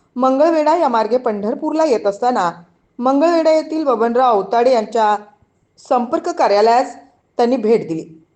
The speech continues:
त्यावेळी भगीरथ भालकेही उपस्थित होते आणि त्यांच्या हस्ते उपमुख्यमंत्री एकनाथ शिंदे यांचा सत्कारही करण्यात आला. आगामी निवडणुकात भगीरथ भालके यांची भूमिका काय याची उत्सुकता भालकेंच्या समर्थकांना जशी लागून राहिली आहे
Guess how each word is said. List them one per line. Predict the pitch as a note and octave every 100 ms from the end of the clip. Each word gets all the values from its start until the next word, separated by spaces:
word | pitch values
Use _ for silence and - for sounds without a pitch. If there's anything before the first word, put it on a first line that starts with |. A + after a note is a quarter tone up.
| _ -
त्यावेळी | G#3+ A#3+ G#3+ E3+
भगीरथ | F#3 G3+ A#3
भालकेही | A3 F#3+ G3 C#4+ A#3 E3 E3 - _ _ _ _ _ -
उपस्थित | C#4 C#4+ C4+ F3+ D#3
होते | D#3 C4
आणि | C#4 C4 B3 E3+ - -
त्यांच्या | G#3 G#3 G#3+ C#4+
हस्ते | G#3+ - G#3+ D#3+ - - _ _ -
उपमुख्यमंत्री | B3 D4 D4+ D#4 E4+ D4+ C#4+ C4
एकनाथ | C4 A#3 A#3
शिंदे | A3+ A#3+
यांचा | A3+ G3 A3+
सत्कारही | A#3 - - C4 A3
करण्यात | G#3 A#3+ F#3 E3
आला. | E3+ D#3+ - _ _ _
आगामी | - A3+ A#3+ B3 A#3+ A3
निवडणुकात | A3 A3+ A3 B3+ C4 C4 G3
भगीरथ | G3 G#3+ G#3
भालके | F#3+ A3 A#3 F3+ E3+ - _ A3+
यांची | C4+ C4 B3+ - D#4+
भूमिका | C#4 C#4 F4+ G4 G4
काय | C4 A3 D#4
याची | B3+ B3
उत्सुकता | B3+ B3 D4+ D4 G3 E3+ E3+ - _ -
भालकेंच्या | A3 B3 B3 E4 D#4+ F4
समर्थकांना | F4 B3 G#3+ A3 A#3 A#3+ B3+
जशी | A3+ A3+ B3
लागून | G#3+ G#3+ D#4+ F4+
राहिली | D4 A#3
आहे | D4